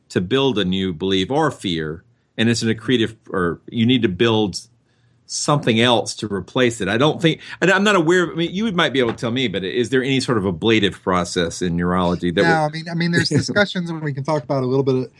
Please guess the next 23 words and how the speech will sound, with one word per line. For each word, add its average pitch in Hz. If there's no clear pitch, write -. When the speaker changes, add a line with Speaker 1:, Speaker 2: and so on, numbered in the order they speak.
Speaker 2:
if 123
you 127
like, 123
about 127
a 120
process, 135
a 131
new 156
process 135
called 123
reconsolidation, 117
where 101
it 120
looks 123
like 120
in 117
certain 156
cases, 120
um, 117
memories 131
can 127
become, 117
um, 107